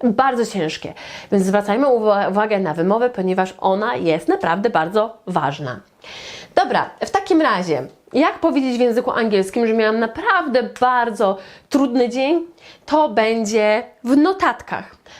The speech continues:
A ja już przeskakuję do ostatniego przykładu,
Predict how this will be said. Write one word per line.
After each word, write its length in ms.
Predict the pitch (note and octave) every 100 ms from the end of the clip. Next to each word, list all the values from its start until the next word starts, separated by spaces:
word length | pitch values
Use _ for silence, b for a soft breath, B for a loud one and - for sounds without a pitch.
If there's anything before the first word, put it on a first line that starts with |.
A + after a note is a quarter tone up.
| B B
A 80 | -
ja 300 | A3+ D4 F#4+
już 200 | C4 D4+
przeskakuję 800 | - C#4 - C4+ - E4+ G#3+ G#3
do 120 | A3+ -
ostatniego 380 | - - D4
przykładu, 520 | D4 F#3 G#3+ G3 G#3+